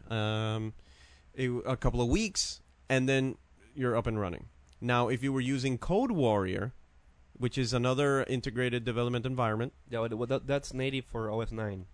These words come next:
Speaker 1: Uh, no, that's also for
Speaker 2: Well,
Speaker 1: O-,
Speaker 2: works for ten? Okay.
Speaker 1: Yeah, it was for O S ten too. You would have to go, you have to switch to Xcode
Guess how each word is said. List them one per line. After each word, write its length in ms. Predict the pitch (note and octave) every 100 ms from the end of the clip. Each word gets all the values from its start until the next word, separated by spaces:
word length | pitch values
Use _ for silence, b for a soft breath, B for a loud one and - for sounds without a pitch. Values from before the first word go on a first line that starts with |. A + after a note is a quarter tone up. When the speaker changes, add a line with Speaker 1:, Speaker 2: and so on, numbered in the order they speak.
| -
Speaker 1:
Uh, 380 | C3 C3 B2+ C3
no, 220 | D#3 C#3+
that's 180 | C#3 -
also 220 | D3+ D3+
for 80 | C3
Speaker 2:
Well, 140 | D3
Speaker 1:
O-, 40 | D#3+
Speaker 2:
works 100 | E3+
for 100 | G3
ten? 220 | A3 A#3
Okay. 160 | A3 F3
Speaker 1:
Yeah, 80 | F#3+
it 60 |
was 120 | D#3
for 200 | - D3+
O 20 | D3
S 100 | C#3+
ten 200 | D#3+ C#3+
too. 180 | C#3 G#2
You 140 | C#3+
would 80 | D#3
have 160 | D3+ -
to 80 |
go, 280 | C#3+ B2+ C#3+
you 140 | - D3
have 100 | C3+
to 60 | C#3+
switch 380 | - G3 A#3 -
to 100 | F#3+
Xcode 540 | G#3+ - - C3 A2+